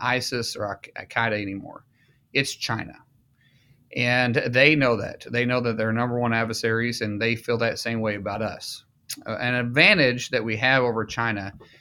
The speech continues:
is that we can be energy independent when we don't have a, a person in the White House that is trying to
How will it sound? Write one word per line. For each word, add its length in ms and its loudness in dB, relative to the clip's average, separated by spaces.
is 100 0
that 160 4
we 280 2
can 440 2
be 240 0
energy 400 0
independent 640 0
when 140 -4
we 100 0
don't 200 0
have 180 -2
a, 60 -6
a 240 -2
person 800 0
in 200 2
the 360 2
White 280 2
House 380 0
that 140 -2
is 120 -8
trying 300 -2
to 120 -10